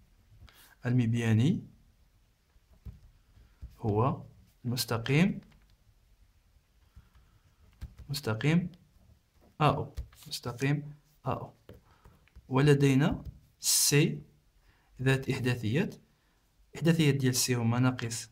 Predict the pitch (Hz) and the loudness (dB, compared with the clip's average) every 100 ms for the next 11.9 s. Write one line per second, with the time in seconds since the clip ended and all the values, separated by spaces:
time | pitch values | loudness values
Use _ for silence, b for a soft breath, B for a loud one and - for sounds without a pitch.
0 | _ _ - 131 110 120 117 117 113 110 | _ _ -14 -4 -4 -2 -4 -4 -4 -4
1 | - 123 208 - b b b b - - | -4 -2 -4 -6 b b b b -20 -20
2 | _ _ _ _ - 127 120 117 147 170 | _ _ _ _ -10 -4 -4 -4 -4 -6
3 | - - _ _ _ _ _ - 131 131 | -8 -18 _ _ _ _ _ -8 -4 -4
4 | 131 135 135 120 113 113 135 - - _ | -4 -4 -4 -4 -2 0 -2 -6 -18 _
5 | _ _ - 113 - - _ 131 131 185 | _ _ -6 -4 -4 -10 _ -2 2 4
6 | 175 - 240 262 - - - _ _ _ | 2 2 2 2 -6 -20 -20 _ _ _
7 | _ _ _ _ - b b b b _ | _ _ _ _ -20 b b b b _
8 | _ _ _ 196 285 - - - 131 143 | _ _ _ -2 -2 -2 -10 -6 2 4
9 | 170 - - - _ _ - - 131 127 | 4 2 -6 -20 _ _ -18 -6 -6 -4
10 | 147 - 120 131 139 127 127 120 139 - | -4 -4 -2 -2 -2 -4 -6 -4 -4 -6
11 | - _ _ _ - 147 - - | -14 _ _ _ -8 -2 -2 -4